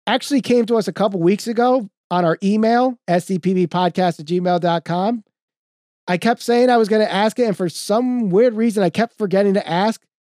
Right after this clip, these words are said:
but it comes from Mike L on our email, and he says, "With the rumors that W W E is going back to T V fourteen, does anyone even care anymore that a show is rated that way, other than advertisers?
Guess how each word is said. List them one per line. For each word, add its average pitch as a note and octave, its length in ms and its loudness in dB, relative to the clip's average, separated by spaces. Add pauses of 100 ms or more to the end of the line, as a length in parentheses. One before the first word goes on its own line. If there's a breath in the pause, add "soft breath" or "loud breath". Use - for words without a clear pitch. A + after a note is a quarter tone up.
(280)
but D#3 100 0
it E3+ 80 2
comes G#3+ 260 0
from G#3 200 0
Mike F#3+ 460 2
L E3 440 0 (880)
on E3 160 0
our F3+ 240 2
email, F#3 580 0 (460)
and D#3+ 100 -2
he D#3+ 60 0
says, F#3+ 240 0
"With G3+ 140 -2
the G#3 80 0
rumors D#4+ 460 2
that A3+ 200 2
W A3+ 260 2
W A3+ 300 2
E G#3+ 60 4
is F#3 80 -2
going G3 200 2
back F3+ 260 0
to F3 60 -6
T E3 200 0
V G3+ 120 -2
fourteen, E3+ 680 -2 (520)
does D#3 140 -6
anyone F#4+ 300 4
even B3+ 260 4
care E3+ 300 0
anymore A3 400 2
that A3+ 160 0
a A3 40 0
show A3+ 540 0 (440)
is F3+ 180 0
rated G3 360 2
that G#3+ 220 0
way, G#3+ 340 2 (280)
other G3+ 200 2
than G#3+ 200 0
advertisers? G#3 960 -2